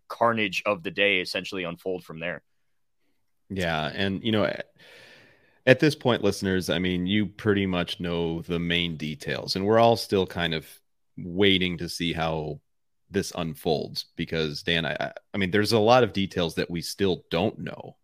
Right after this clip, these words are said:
Speaker 2: Um, you know, there's a lot of questions that remain unanswered, such as, you know, what does this mean for the P G A Tour's future? What does this mean for Live Golf? Or will it even exist after this year? I mean, there's some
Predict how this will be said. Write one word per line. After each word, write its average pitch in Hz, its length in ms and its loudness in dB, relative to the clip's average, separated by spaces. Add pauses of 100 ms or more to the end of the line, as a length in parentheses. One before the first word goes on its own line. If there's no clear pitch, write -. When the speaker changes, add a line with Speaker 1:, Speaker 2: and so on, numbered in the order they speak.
(100)
Speaker 2:
Um, 73 380 -6
you 87 80 -4
know, 80 100 -4
there's 85 160 -4
a 87 40 -4
lot 85 160 0
of 87 80 -8
questions 80 560 -2
that 80 180 -2
remain 78 400 -4
unanswered, 76 680 -4
such 73 280 -6
as, 76 420 2 (640)
you 78 140 -10
know, 78 120 -4
what 78 200 -2
does 87 160 -4
this 82 200 -8
mean 85 340 -2
for 80 580 -4 (400)
the 71 40 -14
P 101 120 -4
G 95 140 2
A 92 60 6
Tour's 85 300 -2
future? 117 380 4
What 98 100 6
does 87 140 0
this 85 180 -6
mean 82 320 -4
for 71 260 -6
Live 92 460 2
Golf? 95 400 4
Or 80 80 -4
will 82 220 2
it 78 120 -2
even 90 440 -4 (200)
exist 82 760 -6
after 85 320 -4
this 85 280 -4
year? 82 280 0
I - 20 -4
mean, 80 160 -4
there's 78 200 -8
some 82 200 -8